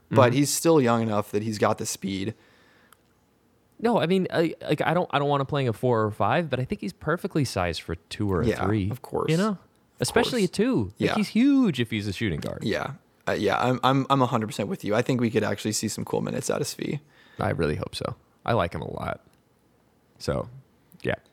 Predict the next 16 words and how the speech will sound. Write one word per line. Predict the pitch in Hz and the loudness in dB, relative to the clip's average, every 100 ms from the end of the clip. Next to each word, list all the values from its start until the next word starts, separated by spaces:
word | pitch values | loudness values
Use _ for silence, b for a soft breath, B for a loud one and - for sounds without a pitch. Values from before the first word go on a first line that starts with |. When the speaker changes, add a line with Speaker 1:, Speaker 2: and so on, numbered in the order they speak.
| - | -4
Speaker 2:
Obviously, | 95 95 95 95 | -2 0 0 -2
there | 87 78 | 0 0
are | |
some | 85 87 | 0 -2
numbers | 80 76 82 | -2 -2 -4
in | 78 | -4
there | 69 | -2
that | 78 82 | 0 0
I | 92 | 0
disapprove | 95 113 139 117 151 143 131 110 | 0 0 -2 -2 0 2 0 0
of. | 107 87 67 - - - b b | 0 0 -2 -8 -18 -20 b b
Ronnie | 69 85 85 85 82 | -2 0 0 0 -2
two | - 85 | 0 -2
K. | 82 90 90 90 87 - | 0 -2 0 0 -2 0
Speaker 1:
<laughs> | 175 156 - 135 - 147 - - - _ - - 214 180 | 2 2 -2 -6 -2 -2 0 -4 -6 _ -18 -14 -10 -2
So, | - 180 175 160 | 6 8 6 2